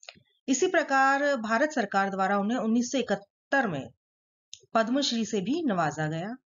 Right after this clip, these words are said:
उसी के पश्चात, अ, नेशनल अवार्ड, जिसे राष्ट्रीय पुरस्कार दिया जाता है, जो कि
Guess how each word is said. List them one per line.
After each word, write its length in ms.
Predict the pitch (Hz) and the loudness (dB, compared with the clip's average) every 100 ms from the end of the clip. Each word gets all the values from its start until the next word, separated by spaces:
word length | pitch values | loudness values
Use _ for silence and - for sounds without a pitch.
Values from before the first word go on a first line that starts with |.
| _ _ _ _ _ | _ _ _ _ _
उसी 300 | 214 - 254 | -4 0 0
के 120 | 277 | 0
पश्चात, 720 | 262 214 - 226 214 220 220 | 0 -2 0 0 2 0 -2
अ, 580 | 233 226 226 226 226 220 | -2 0 0 0 0 -2
नेशनल 480 | 208 220 220 277 277 | 0 2 2 2 2
अवार्ड, 300 | 226 190 196 | 2 0 -4
जिसे 220 | 196 196 | -4 -2
राष्ट्रीय 400 | 214 180 180 294 | 2 2 0 -4
पुरस्कार 520 | 285 220 202 208 202 180 | -2 -2 -2 2 2 2
दिया 320 | 170 185 190 | -6 -4 -2
जाता 360 | 180 175 180 | 0 0 0
है, 200 | 185 220 | 0 0
जो 140 | 220 196 | -2 -4
कि 340 | 214 302 403 | -2 -2 -2